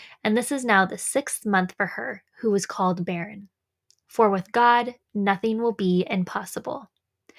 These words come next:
Then Mary said, "Behold the maidservant of the Lord. Let it be to me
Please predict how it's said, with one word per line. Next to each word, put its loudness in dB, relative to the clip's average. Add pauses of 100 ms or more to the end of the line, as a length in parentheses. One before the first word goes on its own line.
(540)
Then 6
Mary 6
said, -4 (500)
"Behold 2
the 2
maidservant 0
of 0
the -2
Lord. -6 (640)
Let 4
it 2
be -2
to -8
me -2